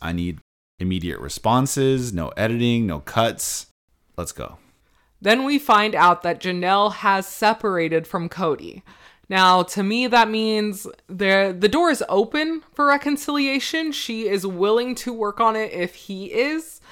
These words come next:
Speaker 2: It is not a divorce as in completely over as it is with Cody and Christine.
Speaker 1: Now, some other pods think that this might be editing wizardry and it's, like, not, might not be the real thing. And unless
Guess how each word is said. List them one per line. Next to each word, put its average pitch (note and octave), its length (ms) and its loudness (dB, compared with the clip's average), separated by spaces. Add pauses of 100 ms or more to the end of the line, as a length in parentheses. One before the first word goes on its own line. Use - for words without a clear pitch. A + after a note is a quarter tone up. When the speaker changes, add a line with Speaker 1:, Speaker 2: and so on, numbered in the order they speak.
(240)
Speaker 2:
It G3 120 2
is G#3+ 120 2
not A3 200 2
a - 20 -2
divorce F3+ 640 0
as D3+ 260 0
in D3+ 240 -2
completely E3+ 680 -4
over E3+ 600 0
as C#3+ 540 -2
it E3+ 160 -4
is D3+ 200 -2
with D3+ 300 -6
Cody D3+ 480 -6
and D#3 160 -8
Christine. D3+ 800 -12 (540)
Speaker 1:
Now, A#2+ 80 -4
some D#3 180 -4
other C4 160 -4
pods A2 480 2
think G2+ 300 -2
that E2 460 -4 (360)
this F#2+ 280 -8
might F#2 240 -4
be F#2 220 -8
editing F#2 640 -4 (540)
wizardry F#2+ 800 -2
and F2+ 140 -2
it's, F2+ 180 -6
like, E2+ 200 -2
not, F2+ 420 -4 (160)
might F#2+ 300 -4
not F2+ 240 -6
be G2 120 -4
the E2+ 140 -6
real F#2 440 -2
thing. G2 440 -2
And F2 80 -4
unless E2+ 540 -6